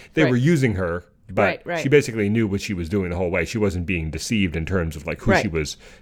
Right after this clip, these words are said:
Speaker 1: getting into bed with.
Speaker 2: Yep.
Speaker 1: Um, in
Speaker 2: So
Speaker 1: fact,
Speaker 2: to
Speaker 1: she was
Speaker 2: speak.
Speaker 1: deceiving the people she was
Speaker 2: Exactly.
Speaker 1: getting into bed with.
Speaker 2: Exactly. I was
Speaker 1: I
Speaker 2: about
Speaker 1: thought
Speaker 2: to
Speaker 1: that
Speaker 2: say.
Speaker 1: there's a really strong episode for Black Lightning too. The fact
Speaker 2: Yes.
Speaker 1: that, the fact that he put, I, to me, it was like a little, it felt like a bit of a jump,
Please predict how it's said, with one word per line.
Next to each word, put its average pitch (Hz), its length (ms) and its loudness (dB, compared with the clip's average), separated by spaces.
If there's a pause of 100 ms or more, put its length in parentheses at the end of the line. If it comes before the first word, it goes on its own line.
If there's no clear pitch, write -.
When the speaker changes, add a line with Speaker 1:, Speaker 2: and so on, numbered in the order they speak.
Speaker 1:
getting 104 180 8
into 80 160 0
bed 92 260 4
with. 76 240 -6 (380)
Speaker 2:
Yep. 190 120 2
Speaker 1:
Um, 82 380 0 (460)
in 101 80 -2
Speaker 2:
So 101 80 2
Speaker 1:
fact, 92 120 2
Speaker 2:
to - 20 -4
Speaker 1:
she 123 120 4
was 120 100 2
Speaker 2:
speak. - 60 -12
Speaker 1:
deceiving 101 360 0
the 92 60 -4
people 92 260 -4
she 185 80 -2
was 92 80 0
Speaker 2:
Exactly. 196 200 2
Speaker 1:
getting 185 120 0
into 160 120 -6
bed 160 200 -4
with. 160 140 -8
Speaker 2:
Exactly. 160 380 -10
I 151 60 -10
was 156 100 -8
Speaker 1:
I 135 40 2
Speaker 2:
about 139 80 -2
Speaker 1:
thought 220 60 2
Speaker 2:
to 170 100 -2
Speaker 1:
that - 20 -
Speaker 2:
say. 143 60 2
Speaker 1:
there's 131 160 2
a 131 40 -4
really 135 200 4
strong 120 260 -2
episode 107 380 -4
for 95 80 -10
Black 92 260 -2
Lightning 110 260 0
too. 87 140 -4
The 180 80 0
fact 180 280 0
Speaker 2:
Yes. 101 180 -2
Speaker 1:
that, - 60 -16 (120)
the 95 100 -10
fact 113 220 -2
that 98 100 -2
he 92 60 -4
put, 117 180 -4
I, 151 160 -4 (220)
to 175 80 -4
me, 233 100 2
it 214 60 6
was 143 140 2
like 139 120 2
a 131 60 2
little, 131 300 0
it 120 180 -2 (140)
felt 160 180 0
like 143 100 -2
a 117 60 -2
bit 110 160 2
of 127 80 0
a 135 60 2
jump, 135 340 0